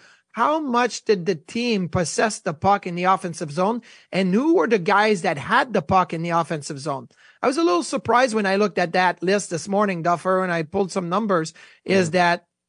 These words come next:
Speaker 1: the number one player on the Sabres, even strength, offensive zone possession time,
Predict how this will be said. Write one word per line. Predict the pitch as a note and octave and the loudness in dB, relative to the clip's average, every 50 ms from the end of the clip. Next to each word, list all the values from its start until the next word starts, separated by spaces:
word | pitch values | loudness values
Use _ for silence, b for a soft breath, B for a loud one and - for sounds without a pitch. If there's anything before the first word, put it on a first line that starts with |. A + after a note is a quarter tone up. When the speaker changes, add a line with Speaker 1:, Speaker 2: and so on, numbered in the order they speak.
| _ | _
Speaker 1:
the | - F3+ | -4 -4
number | F3 F3+ G3 A3+ C4+ D4+ D4 D#4 | -4 -2 -2 -2 -2 -2 -2 -4
one | D4+ C#4 C4+ C4+ C4 B3+ A3 | -4 -2 0 0 -2 -2 -4
player | - - A3 A3+ A#3 G#3 F3+ C#3 G#2+ - - | -6 -2 0 2 4 4 2 0 -4 -8 -8
on | - F3 G3 G3 | -6 -4 -2 -2
the | G3 F#3 | -2 -4
Sabres, | - - G#3+ G#3 G3+ E3+ C#3+ C3 C3 C3+ - - _ _ _ _ _ _ _ _ _ _ - | -2 0 2 2 2 2 0 -8 -8 -12 -14 -18 _ _ _ _ _ _ _ _ _ _ 0
even | F3 A3+ C#4 D#4 D#4+ D#4+ C#4 | 0 2 2 2 0 -2 -4
strength, | G3+ - - - C4+ A#3+ G3+ D3 C#3+ C#3 _ - _ _ _ _ _ _ _ _ - - | -4 -6 -4 -2 0 0 0 -2 -4 -10 _ -20 _ _ _ _ _ _ _ _ -2 2
offensive | F#3+ G#3+ A#3 A3+ - C4+ B3 G3+ - C4+ G#3+ | 2 2 2 2 0 -2 -2 0 -4 -4 -2
zone | F#3+ G#3+ A#3 A#3 A#3 F#3 | 0 2 2 2 2 0
possession | - G3+ D#3+ - A3+ A3 G3 - - G3 F#3 | -2 -2 -2 2 2 2 2 0 -2 -4 -4
time, | - - F#3 F3 D3+ B2+ A2 G2 C#3+ D#3 | -2 -2 -2 -2 -2 -6 -10 -14 -18 -20